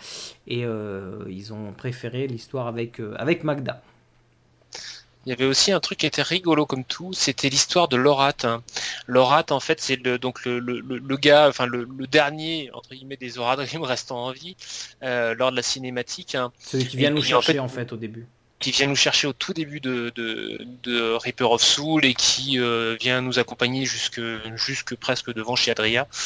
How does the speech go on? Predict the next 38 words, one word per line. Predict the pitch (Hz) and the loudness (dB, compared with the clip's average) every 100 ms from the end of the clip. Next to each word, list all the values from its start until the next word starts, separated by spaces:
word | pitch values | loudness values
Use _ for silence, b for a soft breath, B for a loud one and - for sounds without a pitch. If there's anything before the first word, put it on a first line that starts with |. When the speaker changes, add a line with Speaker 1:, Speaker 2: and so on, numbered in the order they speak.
| B B B - | B B B -2
Speaker 2:
euh, | 120 110 104 - - 50 - - | 2 4 2 0 -4 -6 -10 -10
au | 50 - 113 | -8 -6 -6
cours | - 127 | -2 -2
de, | 120 | 0
au | 117 | -2
cours | 135 | -2
de | 123 | 0
l'histoire. | 120 - - 165 - B B B B - | 0 2 2 2 -2 B B B B 0
Et | - | 4
en | 127 | 4
fait, | - 170 180 139 | 4 0 0 -2
ce | - | -4
qu'ils | - 131 | -4 -6
ont | 139 | -8
dit, | 139 185 | -8 -4
c'est | - 143 | -2 -2
que, | - - 151 170 175 _ - 131 | -2 -2 0 0 -4 _ -8 2
euh, | 123 120 117 113 110 113 113 117 | 6 6 6 2 -2 -4 -6 -8
il, | 139 151 139 - | -10 -10 -8 -8
enfin, | - - 131 123 | 0 4 4 2
au | - | -2
départ, | 151 - | -2 -2
il | 190 | -6
devait | 143 | -4
pas | 180 | -6
prendre | - 160 | -4 -10
une | |
place | - 165 - | -8 -10 -8
aussi | - | -8
importante, | 139 135 - 143 | -8 -8 -10 -12
quoi. | - 113 - B B B | -12 -16 -18 B B B
C'est | - 123 | -4 -4
juste | 170 185 | -4 -6
que | - 151 180 B B _ _ _ _ _ _ - - | -6 -6 -6 B B _ _ _ _ _ _ -6 -4
il | 143 | -6
fallait | - 151 170 | 0 2 2
que, | 170 147 | 0 -4
euh, | 147 165 131 120 | -2 -2 -2 -4